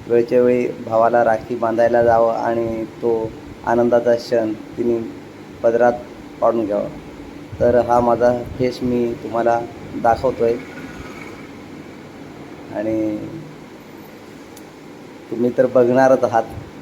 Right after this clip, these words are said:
काय गोष्टी चाललेल्या आहेत. त्यांना हा माझा मेवणा आणि खूप काय त्याच्या आनंदाचा क्षण पण, अ, त्यांच्या चेहऱ्यावर दिसतोय. कारण माझी बाई म्हणजे येऊ शकली नसती म्हणून ते आज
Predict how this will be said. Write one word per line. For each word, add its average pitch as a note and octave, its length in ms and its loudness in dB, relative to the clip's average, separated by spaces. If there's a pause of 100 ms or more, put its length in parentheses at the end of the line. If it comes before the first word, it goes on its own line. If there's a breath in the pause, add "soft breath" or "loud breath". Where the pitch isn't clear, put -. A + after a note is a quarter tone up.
(580)
काय A#2+ 180 6
गोष्टी A#2+ 340 0
चाललेल्या A#2 480 2
आहेत. A2+ 120 4
त्यांना A2+ 280 -4
हा A2 160 0
माझा A2+ 280 2
मेवणा A#2 400 4 (680)
आणि A#2 340 0 (460)
खूप C#3+ 200 0
काय C3 140 4
त्याच्या B2+ 420 4 (400)
आनंदाचा B2 480 4
क्षण B2+ 300 2
पण, B2+ 340 0
अ, B2 160 2
त्यांच्या A#2+ 400 0
चेहऱ्यावर A2+ 500 2
दिसतोय. G#2+ 460 0 (640)
कारण B2 520 4 (320)
माझी B2 300 2
बाई B2+ 320 6 (1120)
म्हणजे B2 380 0 (800)
येऊ C3+ 200 6
शकली C#3+ 300 2
नसती C3 300 2
म्हणून B2+ 340 4
ते C3 60 4
आज B2 180 8